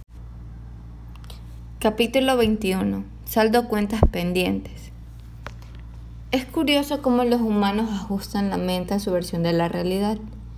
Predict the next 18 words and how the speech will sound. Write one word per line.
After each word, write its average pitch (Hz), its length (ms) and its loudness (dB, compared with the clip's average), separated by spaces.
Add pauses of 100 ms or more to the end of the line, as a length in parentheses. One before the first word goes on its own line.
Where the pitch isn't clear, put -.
(440)
Quirón 247 340 6
ya 277 80 2
me 277 120 4
lo 233 100 6
había 202 320 6
dicho 196 280 0
hace 196 200 0
mucho. 185 420 -2 (500)
Como 220 260 6
de 226 140 6
costumbre 247 480 2
en 254 120 2
su 254 60 0
momento, 233 460 2
no 240 120 4
aprecié 247 360 -2
su 214 160 -2
sabiduría. 165 720 -2